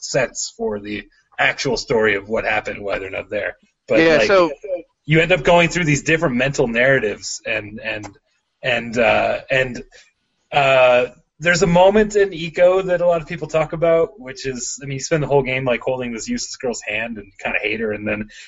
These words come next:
Speaker 1: it takes her away from you, and a lot of people had this really strong emotional moment when, when that happened, and, uh, uh,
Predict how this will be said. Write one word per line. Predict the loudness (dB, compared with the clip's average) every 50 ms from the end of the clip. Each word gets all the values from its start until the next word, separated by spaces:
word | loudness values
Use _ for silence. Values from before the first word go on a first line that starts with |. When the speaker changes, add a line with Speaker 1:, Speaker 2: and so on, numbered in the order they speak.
| _
Speaker 1:
it | -4 -2 0
takes | 0 2 2 2 2 4 6
her | 6 6
away | 8 6 6 4 4
from | 4 2 0 0 0
you, | -4 -6 -6 -6 -6 -6
and | -6 -6 -6
a | -6
lot | -4 -2 -2 -2
of | -2 -4
people | -6 -4 -4 -2
had | -2 -2 -4
this | -6 -8 -10 -10 -8
really | -8 -6 -6 -6 -10
strong | -10 -12 -8 -6 -4 -2 0 0 -2 -2 -6 -10 _ _ _ _ _ -10
emotional | -8 -4 -2 -2 -2 0 0 0 0 0 -2
moment | -2 -2 0 0 0 -2 -4 -6 -8 -10 -14 -16
when, | _ -8 -6 -6 -6 -6 -10 -12 -14 -14
when | -12 -12 -8 -8
that | -8 -6
happened, | -4 -4 -4 -4 -4 -4 -4 -2 -4 -4 -4 -6
and, | -4 -4 -4 -4 -2 0
uh, | 0 0 0 -2 -4 -4 -8 _ _ _ _ _ _ _ -2 2
uh, | 2 4 4 4 4 4 2 0